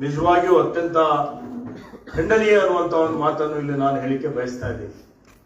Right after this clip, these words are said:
ವಿಶ್ವಗುರು ಬಸವಣ್ಣನವರನ್ನು ನಾವು ನಮ್ಮ ರಾಜ್ಯದ ಸಾಂಸ್ಕೃತಿಕ ನಾಯಕ ಅಂತ ಹೇಳಿ ಘೋಷಣೆ ಮಾಡಿದ್ದೇವೆ. ಸಮ ಸಮಾಜಕ್ಕಾಗಿ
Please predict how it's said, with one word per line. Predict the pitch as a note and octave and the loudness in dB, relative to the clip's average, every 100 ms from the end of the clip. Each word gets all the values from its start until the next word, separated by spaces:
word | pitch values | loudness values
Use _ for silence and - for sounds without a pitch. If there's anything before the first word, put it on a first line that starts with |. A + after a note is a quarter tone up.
| _ _ _ _ _ _ _ _ _ - - - | _ _ _ _ _ _ _ _ _ -20 -16 -4
ವಿಶ್ವಗುರು | E4+ - - A3+ A3+ | 0 6 6 6 4
ಬಸವಣ್ಣನವರನ್ನು | - G#3+ A3 A3 G#3 G3+ G#3 A#3 A3+ | 2 0 0 2 2 2 2 2 4
ನಾವು | G3 F#3 D#3+ - - - - _ _ _ _ _ _ _ - | 2 2 2 -2 -10 -20 -20 _ _ _ _ _ _ _ -4
ನಮ್ಮ | D3 C#3 E3 | -2 2 4
ರಾಜ್ಯದ | - - F#3+ G3 | 4 2 -2 0
ಸಾಂಸ್ಕೃತಿಕ | - G#3 G3+ G3+ - G3 E3 | -2 -2 -4 -4 -4 -2 2
ನಾಯಕ | F3 G#3 F#3+ F#3 | 2 2 2 -2
ಅಂತ | - F3 | -2 -4
ಹೇಳಿ | G3+ G3+ E3 | -2 -2 -2
ಘೋಷಣೆ | E3 F#3 E3 | -2 -4 -4
ಮಾಡಿದ್ದೇವೆ. | D#3 D#3 D3 C3+ - - - _ _ _ _ _ _ - - - _ _ - | -4 -4 -6 -8 -12 -18 -20 _ _ _ _ _ _ -20 -20 -20 _ _ -2
ಸಮ | E3 E3+ G3+ | 0 2 2
ಸಮಾಜಕ್ಕಾಗಿ | - G#3 G#3 G3+ G3+ G3+ G3+ | 2 2 4 2 2 2 4